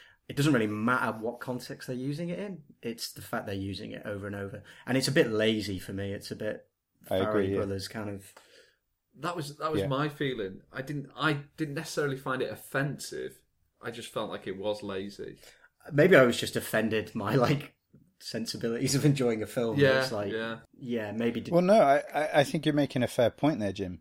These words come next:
Speaker 2: They're tr-, it's, it's a bit weird in a movie where they are actually trying to make the point how it is offensive that you could have a white guy, the only good black role that there is in this movie, and it's given to a white guy, is a good point.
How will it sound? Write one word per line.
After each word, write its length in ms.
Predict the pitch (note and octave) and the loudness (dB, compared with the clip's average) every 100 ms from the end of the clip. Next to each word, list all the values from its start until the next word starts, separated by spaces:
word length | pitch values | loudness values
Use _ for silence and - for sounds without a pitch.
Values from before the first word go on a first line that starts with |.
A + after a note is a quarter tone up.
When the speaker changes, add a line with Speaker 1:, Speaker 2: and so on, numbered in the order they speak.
| - | 2
Speaker 2:
They're 140 | C3 | 4
tr-, 160 | C3+ F#3+ - | 4 2 2
it's, 200 | C#3 - | 2 2
it's 160 | - B2 | 0 2
a 40 | |
bit 220 | B2 E3+ C#3+ | 6 6 8
weird 340 | C#3+ C3 A2+ | 6 8 6
in 120 | G#2+ | 4
a 40 | A2+ | 2
movie 320 | A#2 A2+ A2 | 2 2 2
where 340 | G2+ G2+ G2 - _ _ _ _ _ A#2+ | 4 6 6 2 _ _ _ _ _ 8
they 180 | B2 | 12
are 180 | B2+ C3 | 12 12
actually 320 | B2+ - - | 12 6 -4
trying 360 | A2+ - A2+ A2 | 0 2 2 2
to 340 | - G#2 G2+ - | 2 2 2 2
make 300 | A2+ A#2+ - | 4 4 2
the 80 | G2 | -8
point 360 | - F#2 E2 - | -4 -4 -4 -8
how 320 | - G2+ F2+ - | 0 2 2 0
it 140 | G#2 | 2
is 220 | C#3 A#2+ | 4 6
offensive 760 | A2 - B2+ C3 - E2 D#2 - | 4 6 4 4 -4 -6 -6 0
that 220 | G2+ - | 2 2
you 120 | G2+ F#2+ | -2 -2
could 240 | - G#2 | 2 2
have 340 | A2 G#2 F#2 - _ _ - | 4 2 2 -14 _ _ -4
a 60 | G2 | 2
white 360 | G#2+ G#2 - | 6 6 6
guy, 340 | - G2 F#2+ G#2 | 4 6 6 0
the 140 | A2 A2 | 2 4
only 220 | A2+ G#2+ | 4 -2
good 300 | - A2 G2 - | 4 4 4 2
black 260 | G#2+ G2 - | 2 2 4
role 200 | G#2 G2 | 4 6
that 100 | G2+ | 2
there 160 | F2 F#2+ | -2 -2
is 460 | F2 F2+ - - _ _ - | -2 -4 -10 -14 _ _ -6
in 160 | G2 F2+ | -4 -2
this 220 | F#2+ - | -2 -2
movie, 400 | F#2+ F2+ E2+ - - | -4 -2 -4 -4 -6
and 160 | F#2+ | -6
it's 100 | - | -6
given 280 | - G2 F#2 | -4 -2 -2
to 100 | F#2+ | -4
a 60 | F2+ | 2
white 260 | F#2 E2+ | 2 2
guy, 280 | - D2+ D#2 _ _ - | -2 -4 -4 _ _ 4
is 200 | C#3 A#2 | 6 4
a 80 | |
good 240 | G#2 A2+ - | 0 -2 -2
point. 320 | - E2+ | -4 -4